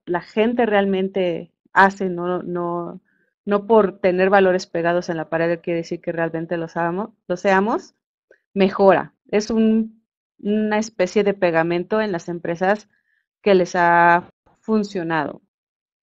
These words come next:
El, este es, eh, su C E O, Stewart, Stewart, y habla de que ellos están buscando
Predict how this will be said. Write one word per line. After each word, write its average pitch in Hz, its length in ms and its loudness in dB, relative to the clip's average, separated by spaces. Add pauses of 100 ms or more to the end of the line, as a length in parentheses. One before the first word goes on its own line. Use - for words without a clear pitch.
(1400)
El, 214 840 6 (300)
este 254 880 4
es, - 360 -8
eh, 190 180 2
su 185 160 -12
C 285 300 2
E 254 40 6
O, 240 220 4
Stewart, 190 480 -4 (100)
Stewart, 208 560 -4 (840)
y 233 140 4
habla 240 440 8 (120)
de 214 200 4
que 285 400 2
ellos 262 480 2
están 220 340 2
buscando 226 720 0